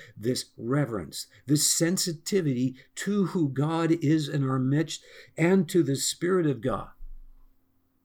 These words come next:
We're not those that just come glibly and presumptuously before God. It says in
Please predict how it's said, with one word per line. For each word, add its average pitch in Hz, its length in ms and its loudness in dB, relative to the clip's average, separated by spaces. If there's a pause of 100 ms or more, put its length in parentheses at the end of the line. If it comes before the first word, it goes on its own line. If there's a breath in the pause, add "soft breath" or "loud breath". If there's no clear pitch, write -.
(720)
We're 113 140 -8
not 151 320 -2
those 107 380 -2
that 101 100 -8
just 104 300 -10
come 107 320 -4
glibly 95 580 -6
and 101 160 -4 (320 soft breath)
presumptuously 113 1000 0
before 117 400 -2
God. 127 360 0
It 104 120 -2
says 123 320 -2 (420 soft breath)
in 120 240 -2